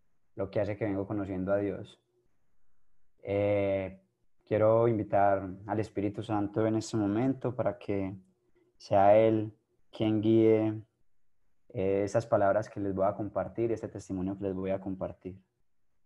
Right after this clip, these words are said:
Eh, de antemano quiero contarles que,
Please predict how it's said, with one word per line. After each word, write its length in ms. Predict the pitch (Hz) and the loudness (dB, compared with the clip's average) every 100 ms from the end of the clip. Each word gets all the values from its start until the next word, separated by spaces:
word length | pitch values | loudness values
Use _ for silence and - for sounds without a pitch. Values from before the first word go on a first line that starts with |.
| _ _ _ _ _ | _ _ _ _ _
Eh, 180 | - 98 | -8 -4
de 80 | 101 | -4
antemano 380 | 101 107 107 123 | -4 -4 -4 -2
quiero 180 | 123 | -2
contarles 460 | 120 98 101 110 117 | -2 -4 -4 -4 -6
que, 420 | - 101 98 92 | -6 -6 -6 -10